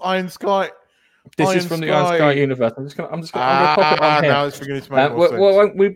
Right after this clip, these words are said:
Speaker 2: we won't play the audio because we've been hit with so many freaking claims and stuff recently. I'm having too much fun chopping out chunks of the podcast online. But the Nazis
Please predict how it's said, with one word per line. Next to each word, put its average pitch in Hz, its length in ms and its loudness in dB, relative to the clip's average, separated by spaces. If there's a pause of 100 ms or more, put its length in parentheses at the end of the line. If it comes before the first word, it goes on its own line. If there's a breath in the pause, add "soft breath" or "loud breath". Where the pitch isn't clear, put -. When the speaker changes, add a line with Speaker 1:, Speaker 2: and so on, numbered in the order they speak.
Speaker 2:
we 175 120 -4
won't 180 300 -6
play 175 180 -2
the 156 100 -2
audio 139 260 2
because 123 260 -8
we've 127 80 -10
been 127 100 -4
hit 139 180 -4
with 127 100 -10
so 131 100 -6
many 127 120 -6
freaking 120 640 -8 (160)
claims 131 380 -4
and 110 80 -10
stuff - 260 -8
recently. 107 380 -2
I'm 214 120 -2
having 110 240 -4
too - 140 -2
much 120 180 -2
fun 120 300 0
chopping 117 380 0
out 110 160 0
chunks - 280 -6
of 110 60 -6
the 107 80 -8
podcast 110 480 -2 (600 loud breath)
online. 131 340 4
But 135 220 0 (580 soft breath)
the 160 80 -2
Nazis 165 840 0